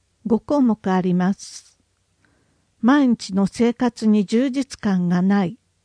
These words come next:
楽しんでやれていたことが楽しめなくなった。楽にできていたことが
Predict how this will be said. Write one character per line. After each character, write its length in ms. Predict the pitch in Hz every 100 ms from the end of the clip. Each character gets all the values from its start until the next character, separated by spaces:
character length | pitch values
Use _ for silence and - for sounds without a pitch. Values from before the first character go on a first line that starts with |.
| _ _ _ _ _
楽 300 | - 196 269
し 200 | 294 294 294
ん 80 |
で 140 | 214 180
や 120 | 185
れ 140 | 247
て 160 | 240 233
い 80 | 233
た 100 | 240
こ 140 | -
と 160 | - 214
が 240 | 180 180 _ -
楽 240 | 196 226
し 160 | - 294
め 160 | 277
な 160 | 262 220
く 120 | -
な 140 | 180 190
っ 60 | - -
た。 120 | - _ _ _ _ _ _ _ _ _ _
楽 360 | 202 202 - 294
に 180 | 285 202
で 140 | 254
き 120 | -
て 120 | - 196
い 80 |
た 120 | 190 202
こ 120 | 202
と 160 | 208
が 220 | 190 180